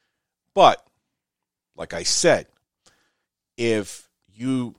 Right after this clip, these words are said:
take away from one process or the other, take away from aiming to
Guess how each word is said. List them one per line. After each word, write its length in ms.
take 320
away 420
from 380
one 360
process 640
or 80
the 180
other, 380
take 260
away 120
from 260
aiming 520
to 300